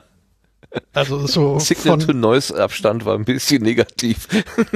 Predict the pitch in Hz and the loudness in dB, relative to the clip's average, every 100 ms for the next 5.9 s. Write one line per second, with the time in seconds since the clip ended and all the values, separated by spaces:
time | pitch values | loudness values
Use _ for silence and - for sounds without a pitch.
0 | - 208 180 - 214 - 202 - - - | -2 2 2 2 -2 -2 -18 -18 -20 -20
1 | - - - - - - - - - - | -20 -20 -20 -20 -20 -20 -20 -20 -20 -20
2 | - - - - - - - - - - | -20 -20 -20 -20 -20 -14 -10 -10 -12 -6
3 | 135 127 127 92 101 - 69 - - _ | -6 -4 -2 -2 -4 -8 -14 -14 -18 _
4 | _ _ _ _ _ _ _ _ _ _ | _ _ _ _ _ _ _ _ _ _
5 | 196 160 143 131 - 151 165 180 175 | -8 -2 -2 -2 -4 -2 0 0 -2